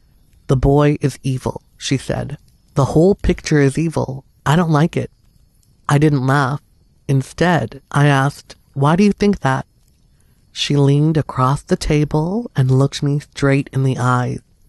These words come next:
"The thing it rests on, the ottoman, it moves," she whispered. I was going to laugh, tell her to stop trying to tease me,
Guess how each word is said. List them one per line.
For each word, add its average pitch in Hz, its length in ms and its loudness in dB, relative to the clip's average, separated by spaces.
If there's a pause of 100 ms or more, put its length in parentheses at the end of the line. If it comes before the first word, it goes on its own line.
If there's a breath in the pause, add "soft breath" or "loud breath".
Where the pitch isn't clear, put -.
(560)
"The 139 300 -6
thing 165 340 2
it 151 100 -2
rests 135 520 -2
on, 135 320 -4 (380)
the - 180 -2
ottoman, 131 600 -2 (360)
it 156 160 -2
moves," 143 880 0
she - 220 -4
whispered. - 560 -6 (800)
I 139 80 0
was 156 240 2
going 170 360 0
to 147 120 0
laugh, 135 400 -4 (400)
tell 160 220 0
her 170 100 2
to 156 160 -2
stop 151 400 -6
trying 170 340 0
to 208 80 -2
tease 175 400 -2
me, 175 320 -4